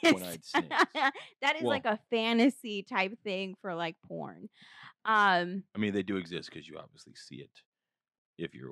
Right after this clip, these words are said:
Speaker 1: are watching porn, but, you
Speaker 2: Yeah,
Speaker 1: know,
Speaker 2: but that, that would be
Speaker 1: it's a small
Speaker 2: uncomfortable.
Speaker 1: percentage of
Speaker 2: That
Speaker 1: people.
Speaker 2: would
Speaker 1: Yeah, yeah,
Speaker 2: hurt.
Speaker 1: correct.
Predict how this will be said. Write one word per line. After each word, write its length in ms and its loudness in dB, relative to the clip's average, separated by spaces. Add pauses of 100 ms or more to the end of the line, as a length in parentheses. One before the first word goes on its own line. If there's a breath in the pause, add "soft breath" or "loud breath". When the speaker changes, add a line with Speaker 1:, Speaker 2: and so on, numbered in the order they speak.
(160)
Speaker 1:
are 220 -8
watching 400 -8
porn, 260 -8
but, 200 -10
you 100 -4
Speaker 2:
Yeah, 80 4
Speaker 1:
know, 80 0
Speaker 2:
but 140 2
that, 260 2
that 100 4
would 80 -2
be 100 2
Speaker 1:
it's 40 4
a 80 2
small 140 4
Speaker 2:
uncomfortable. 440 8
Speaker 1:
percentage 460 0
of 120 -8
Speaker 2:
That 180 4
Speaker 1:
people. 80 4
Speaker 2:
would 160 4
Speaker 1:
Yeah, 60 -6
yeah, 100 0
Speaker 2:
hurt. 160 4 (120)
Speaker 1:
correct. 260 -12